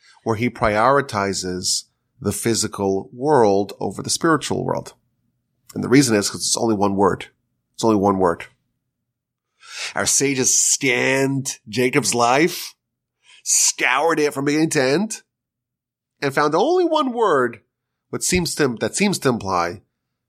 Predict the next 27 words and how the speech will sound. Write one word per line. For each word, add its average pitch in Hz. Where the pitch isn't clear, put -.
that 101
he 131
pursued 127
a -
life 120
of -
comfort 113
in 104
this 98
world. 85
And 110
almost 147
all 123
the 107
tumult 117
in 101
the 98
second 120
half 104
of 98
Jacob's 104
life 123
was 107
a 98
result 90
of 92
that. -